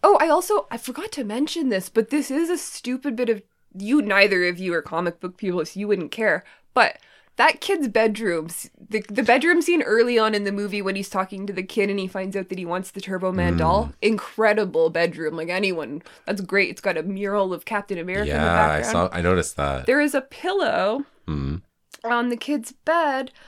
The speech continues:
Speaker 1: um, that says Fantastic Four.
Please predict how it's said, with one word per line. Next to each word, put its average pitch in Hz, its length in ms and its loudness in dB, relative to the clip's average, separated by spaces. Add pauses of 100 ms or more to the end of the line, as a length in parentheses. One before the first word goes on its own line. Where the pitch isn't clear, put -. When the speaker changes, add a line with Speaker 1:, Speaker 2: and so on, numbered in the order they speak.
(480)
Speaker 1:
um, 220 380 6
that 220 220 2
says 233 460 0
Fantastic 262 680 -2
Four. 233 640 0